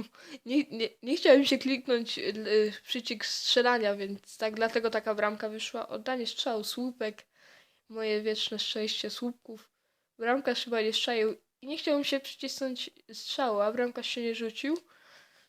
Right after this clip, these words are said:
No i bra-, <laughs> gol śmieszny, bo wbiegłem do tej bramki. No.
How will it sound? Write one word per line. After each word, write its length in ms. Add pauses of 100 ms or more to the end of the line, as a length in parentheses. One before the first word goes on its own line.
(180)
No 80
i 240
bra-, 460
<laughs> 40
gol 240
śmieszny, 720
bo 200
wbiegłem 400
do 80
tej 180
bramki. 580 (1300)
No. 380